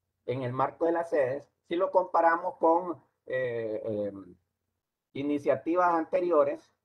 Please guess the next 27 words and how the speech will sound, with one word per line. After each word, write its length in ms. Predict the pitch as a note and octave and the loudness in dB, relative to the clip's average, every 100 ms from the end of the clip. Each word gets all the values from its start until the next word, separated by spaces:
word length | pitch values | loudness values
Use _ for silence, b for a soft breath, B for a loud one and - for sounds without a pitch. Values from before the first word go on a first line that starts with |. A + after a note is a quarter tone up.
| _ _ _ _ _ | _ _ _ _ _
que 120 | B2 | -4
ya, 540 | C3 C#3+ D3 C3+ B2+ A#2+ | 2 4 4 2 0 -2
ya 140 | C3 | -4
fueron 240 | C3+ D#3 E3 | 0 0 0
mencionadas, 560 | E3 F3 F3 D#3+ C#3+ | -2 -6 -6 -4 -4
como 240 | - F3 D#3 | -6 -8 -8
el 160 | C3+ | -10
caso 360 | - C3 B2+ C3 | -4 -4 -2 -4
de, 300 | B2+ A#2 A2+ | -2 -2 -4
de, 280 | G2+ A2 G#2+ | -4 -4 -2
de 180 | G#2+ A#2 | -2 -2
los 240 | A2+ A2 | -2 -4
enclaves 840 | G#2 G#2 - D3 D#3 D3 C#3 A#2+ A2+ | -10 -6 2 4 4 4 -2 -6 -10
o 160 | G2+ | -8
el 120 | G2+ - | -10 -8
caso 360 | B2 A#2+ A#2+ | -10 -8 -6
de, 380 | A2+ G#2+ G2 F#2 F#2 F2+ _ _ _ _ - | -4 -4 -6 -10 -16 -20 _ _ _ _ -8
de 80 | A2 | -4
las 200 | A#2 A#2+ | -2 -2
contratas 800 | A#2 G#2 - A#2+ C#3+ - C3 A#2 | -4 -4 0 4 4 4 -4 -4
o 200 | A2+ G2+ | -6 -6
concesiones 800 | A2+ A2+ G#2 - C#3+ C3 C3+ - _ - | -10 -8 -10 -2 -2 0 -6 -12 _ -12
que 80 | A#2 | -10
históricamente 760 | A#2+ D3 D3+ D3 C#3+ C#3+ D#3 | 2 2 2 -4 -4 -4 0
habían 300 | C#3 C3+ C3+ | 0 -2 -6
venido 340 | C3 B2+ C3 C3 | -8 -6 -8 -6
siendo, 680 | C3 B2 A#2+ A#2+ G#2 F#2 | -6 -6 -2 -2 -2 -6